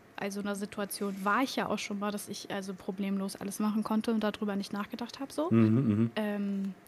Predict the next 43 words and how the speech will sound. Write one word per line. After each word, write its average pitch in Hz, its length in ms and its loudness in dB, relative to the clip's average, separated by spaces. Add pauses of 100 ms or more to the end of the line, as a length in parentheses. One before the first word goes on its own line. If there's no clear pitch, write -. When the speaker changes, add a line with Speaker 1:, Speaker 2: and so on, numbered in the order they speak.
Speaker 1:
aber 190 200 -4
das, 185 440 -6
das - 140 -8
kann - 140 -2
ich - 60 -6
dir 214 100 0
nicht 208 140 -4
sagen, 208 200 0
das 202 160 -4
kommt 208 160 -2
einfach 208 300 -2
schleichend. 214 540 0
Umso 202 240 -2
öfter - 260 0
du 214 120 0
die 208 120 -2
Situation 214 800 0
machst - 420 4
und 202 140 2
merkst, 214 280 2
es - 220 2
kommt 247 300 2
nix, - 220 -2
umso 202 260 2
weniger 208 320 4
machst 196 220 0
du 220 60 -2
dir 185 100 -6
Gedanken 175 380 -6
darüber. 180 500 -6
Speaker 2:
Das 147 140 12
ist - 60 8
interessant. 131 480 6
Also 107 160 6
ich 110 120 6
hab - 140 4
mit, 120 240 0
mit, 107 160 2
Speaker 1:
Ja. - 200 -2
Speaker 2:
mit - 120 -6
anderen 120 280 8
Leuten, 123 300 6
mit, 110 200 4